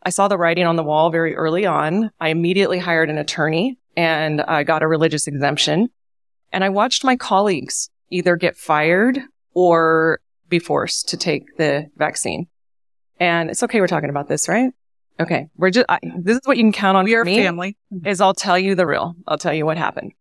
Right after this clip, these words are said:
Speaker 1: So here I am in this, and I'm working. I'm watching people get fired. And all of a sudden, I'm in this huge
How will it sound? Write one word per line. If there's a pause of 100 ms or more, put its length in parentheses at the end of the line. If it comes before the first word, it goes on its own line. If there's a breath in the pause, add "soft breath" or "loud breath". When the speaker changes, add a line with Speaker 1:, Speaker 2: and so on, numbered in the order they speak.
(460)
Speaker 1:
So
here
I
am
in
this,
and
I'm
working.
I'm
watching
people
get
fired. (500)
And (960)
all
of
a
sudden,
I'm
in
this
huge